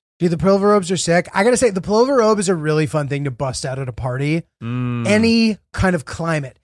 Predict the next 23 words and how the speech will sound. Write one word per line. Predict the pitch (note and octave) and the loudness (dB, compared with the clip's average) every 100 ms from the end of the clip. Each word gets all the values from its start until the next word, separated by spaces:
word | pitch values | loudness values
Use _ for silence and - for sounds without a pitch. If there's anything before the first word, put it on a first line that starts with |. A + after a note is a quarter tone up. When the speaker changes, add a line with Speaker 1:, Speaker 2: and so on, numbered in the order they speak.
| _ | _
Speaker 1:
If | D#3 | -6
you're | E3+ A3+ | -2 0
on | A3+ | 2
your | A#3+ | 4
way | G3 E3 E3+ F3 | 4 4 4 2
from, | E3+ E3+ | 0 0
like, | D#3+ D3 - | 0 0 -4
the | D3 | -8
porch | - D#3 D#3 D3+ - | -4 -2 -2 -4 -10
to | - | -8
the | D#3 D3+ | -6 -6
hot | D3 D3+ - | -6 -8 -4
tub | F3 E3 E3 F3 _ _ _ _ | -2 0 -2 -6 _ _ _ _
or | F3 D#3+ | -6 -4
something | - F3 F#3 F3 | -2 -2 -2 0
like | E3+ - | 0 2
that, | E3 F3 E3+ | 4 4 2
you | F3 | 0
bust | F3+ F3 G3 | 2 2 2
out | F3 | 0
a | |
plover | D#3+ E3+ D#3+ D#3+ | 0 0 0 0
robe, | D3+ E3 F3 | -2 -4 -4